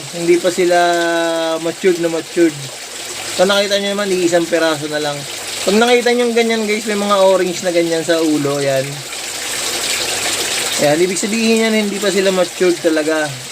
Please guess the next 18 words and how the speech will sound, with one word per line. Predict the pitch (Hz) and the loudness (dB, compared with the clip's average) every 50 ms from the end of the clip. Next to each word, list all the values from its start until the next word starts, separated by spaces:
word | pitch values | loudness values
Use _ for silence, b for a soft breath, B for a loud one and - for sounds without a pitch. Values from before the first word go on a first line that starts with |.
| - - | -8 -4
Matured | 147 147 143 - 175 170 160 156 147 143 156 | -4 -4 -2 2 2 2 2 2 -2 -2 -2
enough | 165 160 160 160 156 - | 0 2 2 0 -2 -2
para | - 151 143 143 143 139 143 139 139 139 139 135 139 135 131 | 0 0 2 2 2 2 2 2 0 0 -2 -4 -4 -6 -6
ipagpag | 156 160 180 180 175 165 - - 180 175 170 160 156 151 139 143 | -6 -2 -2 -2 -4 -4 -2 0 0 0 0 -2 -4 -6 -4 -2
o | 151 151 151 147 147 147 143 143 143 143 - - - - - - | -2 0 0 0 0 0 -2 -2 -6 -8 -10 -12 -12 -10 -2 2
ihiwalay | 165 170 185 180 180 180 175 175 170 | 4 4 6 6 4 4 4 4 2
sa | 170 180 170 | 0 0 0
mother | 160 160 160 156 156 160 156 | 0 0 0 0 -2 -2 -2
crayfish | - 156 147 147 151 147 - - | -4 -8 -8 -8 -8 -8 -8 -4
nila. | 156 147 143 143 139 127 - - - - - - - - - - - - - - - | -2 0 2 2 0 0 -2 -8 -8 -8 -8 -8 -8 -8 -8 -6 -6 -6 -4 -2 0
Pero | 202 214 233 | 2 2 2
yung | 247 247 240 | 2 0 0
ganyan | 240 247 240 240 233 233 226 226 226 220 220 | -2 -4 -4 -4 -6 -6 -6 -6 -6 -6 -4
status, | 214 196 - - 214 208 202 - 190 185 175 | -4 -4 0 0 0 0 0 0 -2 -2 0
nag-iisa | 180 175 170 170 170 175 170 175 180 175 | -2 -2 0 2 2 2 2 0 0 0
na | 175 175 | 2 2
lang | 175 170 170 | 2 2 0
naman. | 175 170 165 160 160 160 | 0 0 0 -2 -2 -4